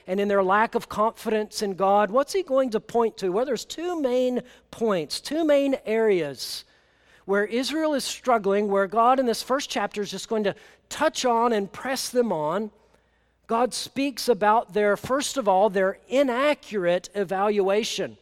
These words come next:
They have an inaccurate evaluation, and secondly, they have a hollow worship. So we're going to see those two points here this morning. Let's first look at an inaccurate evaluation. As you're looking in your Bibles, you can see,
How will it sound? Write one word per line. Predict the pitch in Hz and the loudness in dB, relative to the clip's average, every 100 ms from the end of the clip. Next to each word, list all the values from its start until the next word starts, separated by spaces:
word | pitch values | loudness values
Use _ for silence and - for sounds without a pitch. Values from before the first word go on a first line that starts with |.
| _ _ _ _ - | _ _ _ _ -2
They | 202 | 0
have | 214 214 | 2 2
an | 226 | 2
inaccurate | 320 277 262 - 233 208 | 2 2 0 0 0 2
evaluation, | 202 196 190 180 180 226 - | 2 2 2 0 0 0 -2
and | 170 151 | -8 -4
secondly, | 226 226 160 156 143 - - - - | -4 -4 -6 -8 -10 -18 -20 -20 -12
they | 156 | -6
have | 170 | -4
a | 156 | -6
hollow | - 190 196 180 156 143 139 | -6 -4 -2 -2 -2 -4 -8
worship. | 143 143 147 - 135 110 - | -12 -8 -6 -6 -8 -12 -14
So | 165 | -10
we're | 180 | -6
going | 220 226 | -4 -4
to | 175 | -4
see | 208 190 | -4 -2
those | 165 147 | -2 -6
two | - 180 147 _ _ _ _ | -8 -8 -8 _ _ _ _
points | - 175 160 - - | -10 -6 -6 -8 -6
here | 156 | -6
this | 143 - | -6 -6
morning. | 156 165 | -4 -2
Let's | 202 - | -4 -4
first | 196 196 - | -2 -2 -2
look | 170 180 | -6 -2
at | 165 160 156 | -2 -2 -4
an | 151 | -8
inaccurate | 156 170 190 196 - 170 156 - - - | -4 -2 -2 -4 -4 -2 -2 -8 -20 -8
evaluation. | 160 151 170 175 160 151 185 - 143 | -6 2 2 2 0 0 0 -2 -8
As | 143 147 | -8 -8
you're | 151 _ - - | -10 _ -20 -6
looking | 175 185 185 | -6 -2 -4
in | 170 | -4
your | 156 | -4
Bibles, | 160 175 185 202 147 | 0 2 2 0 -4
you | |
can | 147 | -12
see, | - 170 | -6 -6